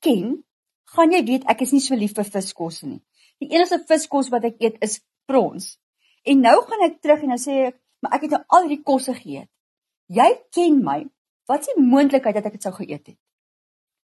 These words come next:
Nou moet jy weet, ek is besig om 'n storie te versin en nou kan jy miskien vra, vra oor hoekom wil ek daai storie vir jou vertel. Maar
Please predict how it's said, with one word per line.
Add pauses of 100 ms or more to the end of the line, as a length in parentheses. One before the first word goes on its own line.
(160)
Nou
moet
jy
weet, (140)
ek
is
besig
om
'n
storie
te
versin (300)
en
nou
kan
jy
miskien
vra,
vra
oor
hoekom
wil
ek
daai
storie
vir
jou
vertel. (520)
Maar